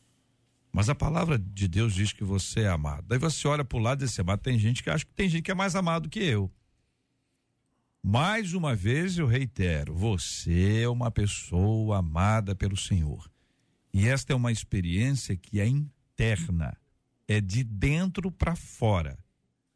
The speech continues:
Você não percebe o quanto você é amado do lado de fora, primeiro.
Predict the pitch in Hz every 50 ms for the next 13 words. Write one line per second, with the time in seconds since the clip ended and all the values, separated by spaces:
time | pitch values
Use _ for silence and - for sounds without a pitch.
0 | _ _ _ - 98 117 131 120 - - 160 160 165 180 185 185 - - 208 208
1 | - - - - - - 127 120 113 104 90 85 90 87 - _ _ - 110 95
2 | - - 135 143 139 - 117 98 98 104 98 - - 101 87 80 76 73 76 101
3 | 123 131 120 92 80 82 - - _ _ _ - 117 127 120 113 117 120 127 123
4 | 131 123 156 180 - - - - 107 117 120 120 98 85 - - _ _ _ -
5 | 113 101 95 90 85 78 78 - -